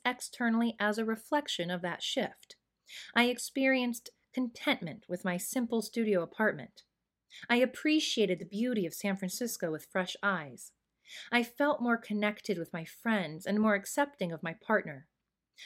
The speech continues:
I was less critical and more cheerful with people on the street. I experienced the abundance of the universe in mysterious ways.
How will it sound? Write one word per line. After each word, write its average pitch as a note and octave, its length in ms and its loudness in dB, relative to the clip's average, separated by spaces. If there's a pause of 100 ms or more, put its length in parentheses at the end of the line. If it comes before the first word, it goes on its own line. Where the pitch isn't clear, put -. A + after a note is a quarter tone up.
I A#3 120 6
was A#3+ 120 4
less C4 240 4
critical A#3+ 800 4
and G#3+ 120 4
more F#3+ 160 2
cheerful B3 540 2
with E3 160 -6
people A3 300 -2
on F3 100 -2
the E3 80 -10
street. - 540 -8 (520)
I B3 100 4
experienced C4 760 0
the G3+ 120 2
abundance A#3 640 2
of A3 100 -2
the G#3 100 0
universe F3+ 500 0
in F3+ 140 0
mysterious G3 680 -2
ways. D3 460 -4